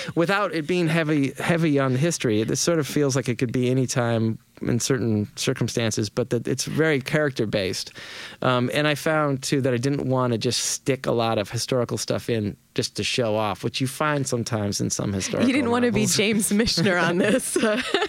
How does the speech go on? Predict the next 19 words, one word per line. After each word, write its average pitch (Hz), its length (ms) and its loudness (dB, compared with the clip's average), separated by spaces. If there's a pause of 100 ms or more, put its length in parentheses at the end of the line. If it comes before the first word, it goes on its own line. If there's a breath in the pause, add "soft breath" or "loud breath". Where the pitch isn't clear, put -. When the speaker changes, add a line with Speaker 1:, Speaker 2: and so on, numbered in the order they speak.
Speaker 2:
pinup 214 560 0
Speaker 1:
<laughs> - 20 -20
Speaker 2:
topic. 180 460 0
Speaker 1:
Talking 151 360 0
about 123 220 0
V-mail 123 580 2
and 113 220 2
stuff 143 160 2
like 139 220 2
that. 311 80 -2 (200)
So, 165 360 2
uh, 147 380 2 (420)
so - 180 2
yeah, 208 240 2
it's, 175 160 -2
it's 185 200 -2
about, 180 440 0
um, 147 320 0 (220)
a, 143 160 2